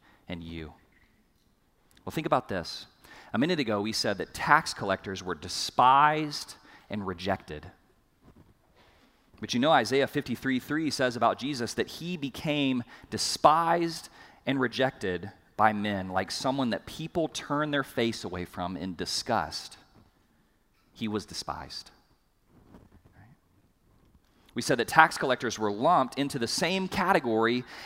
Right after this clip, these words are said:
as criminals and thieves, but do you remember who Jesus was categorized with as he hung on the cross?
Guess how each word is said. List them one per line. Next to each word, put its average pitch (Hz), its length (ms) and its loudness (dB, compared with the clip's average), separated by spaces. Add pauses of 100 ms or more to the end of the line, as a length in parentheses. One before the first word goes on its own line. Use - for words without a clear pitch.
(120)
as 117 240 4 (340)
criminals 208 580 6
and 147 200 -2
thieves, 151 400 -2
but 113 100 -2
do 120 80 -8
you 139 100 -2
remember 151 280 0
who 147 100 -2
Jesus 151 480 -4
was 170 100 -4
categorized 165 680 2
with 175 200 -2
as 143 120 -4
he 147 100 -2
hung 139 220 0
on 139 80 -2
the 135 80 -2
cross? 160 480 -4